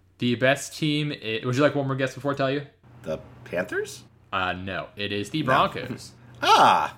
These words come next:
Speaker 2: okay.
Speaker 1: It's the Broncos
Speaker 2: Took some
Speaker 1: have
Speaker 2: Vic
Speaker 1: the
Speaker 2: Fangio.
Speaker 1: fewest, uh, missed tackles per game.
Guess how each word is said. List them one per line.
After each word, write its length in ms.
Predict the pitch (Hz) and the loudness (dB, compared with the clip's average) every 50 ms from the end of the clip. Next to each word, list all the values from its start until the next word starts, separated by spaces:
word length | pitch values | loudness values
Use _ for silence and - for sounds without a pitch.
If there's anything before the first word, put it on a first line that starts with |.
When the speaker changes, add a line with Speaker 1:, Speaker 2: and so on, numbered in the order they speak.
| - | -12
Speaker 2:
okay. 400 | - - - - 90 87 107 123 - - - _ _ _ _ _ | -10 -4 2 2 4 4 4 0 -2 -14 -20 _ _ _ _ _
Speaker 1:
It's 120 | - 113 - | -18 -16 -10
the 100 | - 107 | -8 -4
Broncos 260 | 101 123 123 135 135 | -2 0 2 2 2
Speaker 2:
Took 80 | 143 147 | 4 4
some 100 | 139 127 | 4 4
Speaker 1:
have 100 | 135 131 | 4 2
Speaker 2:
Vic 160 | 123 131 123 - | 2 0 -2 -2
Speaker 1:
the 80 | 98 | 0
Speaker 2:
Fangio. 160 | 92 143 143 | 0 2 2
Speaker 1:
fewest, 380 | 139 143 143 - - - - - - - - - - - _ _ _ - | 2 2 0 0 -2 -6 -10 -16 -20 -20 -20 -20 -20 -20 _ _ _ -10
uh, 180 | - 107 104 104 | -6 -4 -4 -4
missed 180 | 107 113 - - | -4 -6 -8 -6
tackles 280 | - 117 - - 113 - | -6 -6 -4 -4 -8 -10
per 120 | - 117 | -10 -12
game. 360 | 107 104 90 71 - 71 69 | -10 -10 -10 -12 -12 -16 -18